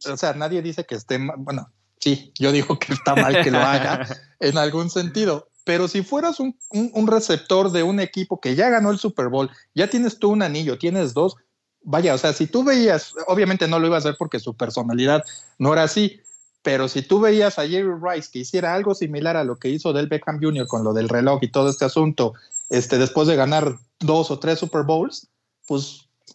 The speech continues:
Speaker 1: ¿qué le dices? Nada, no puedes decirle
Speaker 2: Exacto.
Speaker 1: absolutamente nada, ¿no? Aquí Odi-, O-, O-, Odell Beckham junior no ha ganado nada y sale con estas cosas, entiendo, la, la gente le emociona con,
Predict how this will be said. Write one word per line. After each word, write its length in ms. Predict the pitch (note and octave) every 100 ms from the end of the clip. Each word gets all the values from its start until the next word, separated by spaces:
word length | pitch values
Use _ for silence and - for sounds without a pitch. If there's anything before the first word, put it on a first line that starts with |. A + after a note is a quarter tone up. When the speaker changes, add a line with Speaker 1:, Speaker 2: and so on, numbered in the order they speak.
| _ _ - -
Speaker 1:
¿qué 100 | A#3
le 100 | A3
dices? 460 | G#3+ E3+ D3+ -
Nada, 440 | D#3 F#3+ C4+ G#3+ A3
no 160 | A3+ A3+
puedes 220 | C4 B3
decirle 360 | G#3 A3+ A3 A3+
Speaker 2:
Exacto. 80 |
Speaker 1:
absolutamente 640 | - E3+ G#3 F#3+ G3 G#3 F3
nada, 320 | A#3+ A3 C#3
¿no? 180 | F3+ - - -
Aquí 480 | E3+ E3+ A3+ B3+ -
Odi-, 260 | F#3+ F#3+ A3
O-, 80 | G3+
O-, 340 | G3+ F#3 F#3+
Odell 200 | E3+ G3+
Beckham 300 | G#3 G#3 G3+
junior 240 | G3 G3+ F#3+
no 100 | G3+
ha 40 |
ganado 360 | G#3+ G3 G3 G3
nada 380 | F#3+ F#3 G#3+ - - - -
y 100 | C#3+
sale 280 | F#3 F#3 G3
con 160 | E3+
estas 280 | F#3 - F#3
cosas, 380 | - A#3 C#3 B2
entiendo, 500 | A#2+ C3 F3 E3+ A#2
la, 180 | A#2 A#2
la 140 | A2+
gente 300 | - C#3+ D3+
le 80 | B2+
emociona 520 | A2+ A2+ D3 D3 D3
con, 240 | - G2+